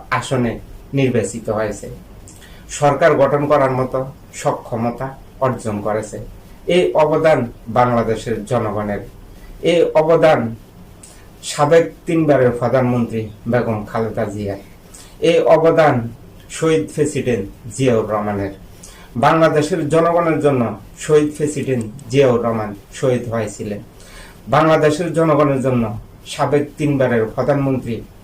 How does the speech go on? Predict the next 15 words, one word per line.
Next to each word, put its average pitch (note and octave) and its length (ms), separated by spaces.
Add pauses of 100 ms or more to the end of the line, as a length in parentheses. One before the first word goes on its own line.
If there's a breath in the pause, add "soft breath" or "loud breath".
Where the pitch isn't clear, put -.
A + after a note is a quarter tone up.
বেগম B2 260 (120)
খালেদা C3 420
জিয়া A2+ 180 (1600 loud breath)
আন্দোলন C3 380 (160)
সংগ্রাম D3+ 300 (100)
করতে D3 240 (100)
গিয়ে A#2 160 (280)
জুলুম C#3 340
নির্যাতনের C3 640
শিকার C#3+ 380
হয়ে A2+ 160 (360)
মৃত্যুবরণ A#2 580 (100)
করেছে। G#2+ 340 (720 loud breath)
এই B2+ 160
কারণে A#2 320